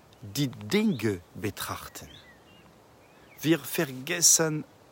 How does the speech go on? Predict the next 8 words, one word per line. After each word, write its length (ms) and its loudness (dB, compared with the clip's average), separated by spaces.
allzu 680 6
oft, 460 -4
was 400 0
wir 280 2
in 220 0
Reichweite 1600 0
haben 420 -6
und 280 4